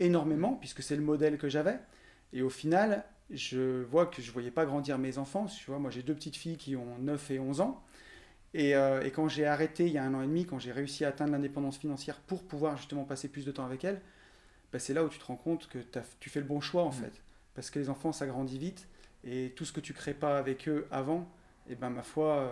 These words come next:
Speaker 2: Tu peux plus le récupérer, ouais.
Speaker 1: non,
Speaker 2: Mm.
Speaker 1: non, non. De l'argent, on peut en refaire.
Speaker 2: Exactement.
Speaker 1: Du temps, on peut pas. Donc, euh, effectivement, bah, tu vois, euh, c'est, c'est très intéressant. Benjamin sera content
Speaker 2: Voilà. <laughs>
Speaker 1: que tu aies répondu, euh,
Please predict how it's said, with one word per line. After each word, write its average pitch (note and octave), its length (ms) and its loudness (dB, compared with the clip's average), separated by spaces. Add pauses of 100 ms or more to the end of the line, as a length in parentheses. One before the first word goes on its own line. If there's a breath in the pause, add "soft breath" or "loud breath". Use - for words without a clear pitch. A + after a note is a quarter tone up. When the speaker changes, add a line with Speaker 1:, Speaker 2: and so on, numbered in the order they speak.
(100)
Speaker 2:
Tu A#2 80 -14
peux A2 100 -12
plus A#2+ 160 -10
le A#2+ 60 -2
récupérer, A#2 440 -6
ouais. A2 60 -10 (100)
Speaker 1:
non, D3+ 200 2
Speaker 2:
Mm. - 380 -10
Speaker 1:
non, C#3 120 0
non. C#3+ 240 0
De C3+ 120 0
l'argent, D#3+ 320 4
on F#3+ 60 0
peut D#3+ 120 0
en D3 40 0
refaire. F3+ 340 0 (140)
Speaker 2:
Exactement. A#2 480 -8 (220)
Speaker 1:
Du C3+ 160 -8
temps, E3+ 200 4
on C#3+ 60 2
peut C3+ 140 -4
pas. D#3 280 -4 (920 loud breath)
Donc, F#3 260 4
euh, D3 340 6
effectivement, E3+ 400 4
bah, F3+ 100 8
tu E3+ 140 2
vois, A3 240 12
euh, D#3 320 10
c'est, C#3+ 420 2
c'est D3+ 180 0
très G#3 220 6
intéressant. F3+ 500 2
Benjamin F3 380 6
sera D#3+ 200 0
content G#3+ 400 6
Speaker 2:
Voilà. F3+ 500 4 (140)
<laughs> - 160 -10
Speaker 1:
que F#3+ 80 6
tu G#3+ 180 2
aies G3+ 40 10
répondu, G#3+ 540 8
euh, F3+ 280 12